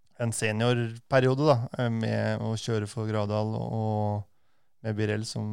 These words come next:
som merke. Så det, det ga meg mye, og det ga meg mange muligheter også, fordi, eh, fra, fra jeg var atten, så har jeg liksom driftet meg selv med meg og en kompis og en varebil, liksom, og det har vært knallmoro. Og da ha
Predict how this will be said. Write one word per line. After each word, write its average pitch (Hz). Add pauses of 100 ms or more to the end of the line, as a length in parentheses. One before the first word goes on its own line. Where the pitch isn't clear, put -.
(840)
som 113
merke. 107
Så 120
det, 113 (260)
det 131
ga 117
meg 117
mye, 110
og 123
det 120
ga 113
meg 110
mange 110
muligheter 107
også, 143
fordi, 117 (1600)
eh, 110 (160)
fra, -
fra 123
jeg 120
var 120
atten, -
så 147
har 123
jeg 113
liksom 117 (400)
driftet 110
meg 104
selv 127
med 113
meg 107
og 107
en 107
kompis 120
og 117
en 110
varebil, 107
liksom, 165
og 127
det 117
har 107
vært -
knallmoro. 110 (840)
Og 127
da 113 (920)
ha 110